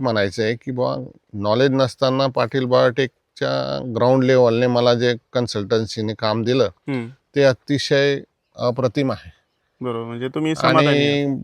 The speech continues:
Speaker 1: मला तरी वाटतं की, ज्याला नॉलेज नसेल, त्यांनी अशा प्रकारचं मार्गदर्शन घेणं खूप चांगली गोष्ट आहे. म्हणजे, तो
Speaker 2: बरोबर.
Speaker 1: मनुष्य, मनुष्याला मेंटेनन्स पण जास्त लागत नाही,
Speaker 2: खर्च
Speaker 1: फालतू
Speaker 2: पण कमी
Speaker 1: खर्च
Speaker 2: करण्याचा
Speaker 1: ला-,
Speaker 2: प्रयत्न
Speaker 1: होत
Speaker 2: करतो.
Speaker 1: नाही आणि प्रॉपर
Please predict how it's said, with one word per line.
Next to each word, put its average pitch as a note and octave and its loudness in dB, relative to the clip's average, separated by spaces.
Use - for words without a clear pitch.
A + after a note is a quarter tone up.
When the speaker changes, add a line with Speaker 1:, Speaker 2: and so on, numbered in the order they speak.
Speaker 1:
मला C3 4
तरी D3 6
वाटतं C#3+ 4
की, C3+ -2
ज्याला C3+ 6
नॉलेज C#3 6
नसेल, C#3 2
त्यांनी C#3+ 2
अशा C3+ 2
प्रकारचं D3 4
मार्गदर्शन C3+ 2
घेणं A#2+ 0
खूप C#3+ -2
चांगली C3+ 2
गोष्ट A2+ 0
आहे. G#2 -2
म्हणजे, A#2+ 2
तो A#2 0
Speaker 2:
बरोबर. C3 0
Speaker 1:
मनुष्य, C3+ 2
मनुष्याला B2+ 4
मेंटेनन्स B2 2
पण C#3+ 0
जास्त B2+ 4
लागत B2 2
नाही, C3+ -6
Speaker 2:
खर्च C#3 -2
Speaker 1:
फालतू D3 2
Speaker 2:
पण C#3+ 4
कमी - 0
Speaker 1:
खर्च D3+ 4
Speaker 2:
करण्याचा D3 8
Speaker 1:
ला-, C#3 6
Speaker 2:
प्रयत्न C3 4
Speaker 1:
होत B2+ 6
Speaker 2:
करतो. A#2 -2
Speaker 1:
नाही C3+ 4
आणि C3+ -2
प्रॉपर C3+ 4